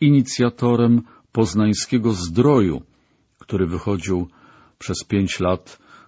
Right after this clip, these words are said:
do tysiąc dziewięćset dwudziestego drugiego roku. Programowego pisma polskich ekspresjonistów, w którym opublikował między innymi znaczące studia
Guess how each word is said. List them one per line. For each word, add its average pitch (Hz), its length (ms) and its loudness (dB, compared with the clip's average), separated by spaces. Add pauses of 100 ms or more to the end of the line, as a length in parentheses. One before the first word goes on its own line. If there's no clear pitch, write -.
(140)
do 101 200 -2
tysiąc 95 400 -4
dziewięćset 101 460 -2
dwudziestego 92 460 -4
drugiego 98 400 -2
roku. 85 280 -8 (1300)
Programowego 113 720 2
pisma 131 400 -2
polskich 120 600 0
ekspresjonistów, 110 1160 -2 (200)
w - 60 -20
którym 135 280 4
opublikował 127 600 2
między 110 320 4
innymi 135 260 4
znaczące 117 640 0
studia 87 580 -2